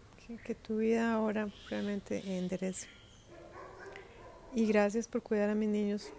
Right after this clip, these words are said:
dentro de todas las dinámicas patológicas de esa relación, pero aún así.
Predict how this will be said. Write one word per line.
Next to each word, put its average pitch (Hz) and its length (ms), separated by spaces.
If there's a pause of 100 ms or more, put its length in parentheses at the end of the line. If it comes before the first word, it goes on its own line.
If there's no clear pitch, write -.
(140)
dentro 208 360
de 185 40
todas 202 340
las 190 300
dinámicas 196 520
patológicas 190 720
de 190 100
esa 196 140
relación, 190 480
pero 190 200
aún 190 160
así. 262 260